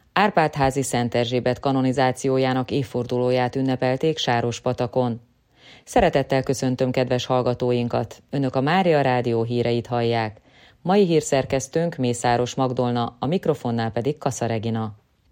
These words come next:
Szeretettel hívja közös imádságos összefogásra a híveket Fábri Kornél Esztergom budapesti segédpüspök Magyarországért és a világon élő minden magyarért.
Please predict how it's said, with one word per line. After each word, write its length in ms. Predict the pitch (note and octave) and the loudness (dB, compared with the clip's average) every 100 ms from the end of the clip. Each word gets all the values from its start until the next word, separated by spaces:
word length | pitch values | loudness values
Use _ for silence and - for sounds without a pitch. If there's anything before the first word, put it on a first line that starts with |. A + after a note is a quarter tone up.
| _ _ _ _ _ - | _ _ _ _ _ -2
Szeretettel 520 | A#3+ G3 D#3+ D#3 D3 | 0 2 0 0 -2
hívja 420 | D#3 E3 E3+ F3 | 0 0 0 0
közös 320 | - B2+ B2+ | -2 -2 -2
imádságos 800 | - C#3+ C3+ C3 - C3+ C3 - | -2 -2 -2 -2 -2 -2 -2 -2
összefogásra 840 | D3 - C3+ C3+ C3+ C3+ - C#3 | -4 -2 -2 -2 -2 -2 -2 -2
a 40 | C3+ | -2
híveket 560 | C#3+ D3+ C#3+ D3 D3+ | -2 -2 -2 -2 -4
Fábri 420 | - E3 C#3+ - B2 | -2 -2 0 -2 -2
Kornél 520 | C3+ C3+ C#3+ C#3+ - | 0 0 0 -2 -2
Esztergom 560 | C#3 C3 A#2 A2+ B2 B2+ | -6 -4 -4 -2 -2 -2
budapesti 520 | B2+ B2 C3 B2 B2 | -2 -2 -4 -4 -6
segédpüspök 840 | - C3+ B2+ - B2+ - B2 - - - - - | -4 -2 -2 -4 -8 -4 -4 -4 -10 -20 -20 -4
Magyarországért 1040 | D#3 D#3+ D3+ D3 C#3+ D#3+ D3+ D3 E3 E3+ | 0 4 4 4 2 -2 0 2 2 2
és 160 | E3+ F3 | -2 0
a 60 | |
világon 480 | E3 C#3+ B2+ A#2 B2 | 0 0 0 -2 -2
élő 300 | C3+ C3+ C#3 | 0 0 0
minden 340 | C3 A#2 A#2 A#2 | 0 -2 -2 -2
magyarért. 640 | A#2 A#2+ A#2+ A#2+ A2 | -2 -2 -2 -2 -4